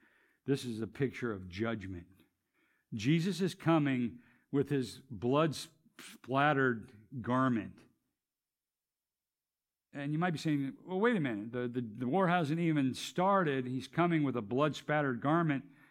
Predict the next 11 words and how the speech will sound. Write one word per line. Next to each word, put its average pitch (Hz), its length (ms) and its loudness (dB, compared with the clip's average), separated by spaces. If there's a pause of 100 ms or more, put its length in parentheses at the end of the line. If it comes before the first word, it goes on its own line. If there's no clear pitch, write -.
(100)
but 131 100 -6
the 131 80 -4
battle 151 380 2
hasn't 131 380 -2
started." 151 580 0 (2500)
Where 160 240 2
did 156 120 0
this 143 180 -2
blood 127 480 0
come 110 260 -2
from? 87 440 -10